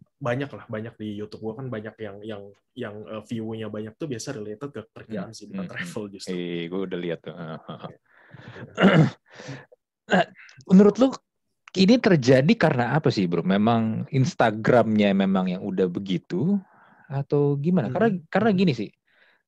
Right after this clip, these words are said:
Speaker 2: gua juga ngelihat emang belakangan ini makin ke sini nih konten-konten itu kan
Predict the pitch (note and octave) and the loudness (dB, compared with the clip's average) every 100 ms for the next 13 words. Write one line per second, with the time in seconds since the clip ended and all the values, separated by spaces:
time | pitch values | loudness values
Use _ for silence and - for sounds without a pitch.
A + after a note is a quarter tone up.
0 | _ G2 G#3 F#3+ B2 A2+ G#2 F3 A2+ G2+ | _ 0 2 4 2 2 4 2 0 -2
1 | F#2 F2 F2 - F#2 G2+ A2 G#2 G2 G2 | -2 -4 -10 -10 -4 -2 -2 -2 -4 -4
2 | A2+ G#3+ D#3+ A2+ - A#2 A#2 - A#2+ D#3+ | -4 -4 -4 -6 -8 -6 -8 -6 -6 -4
3 | G#3 G#3+ - _ - C3+ C#3+ C#3+ C#3+ D3 | -4 -6 -10 _ -6 -4 -4 -4 -4 -4
4 | D3 D3 E3 F#3 G#3+ G#3 | -4 -4 -6 -4 -4 -4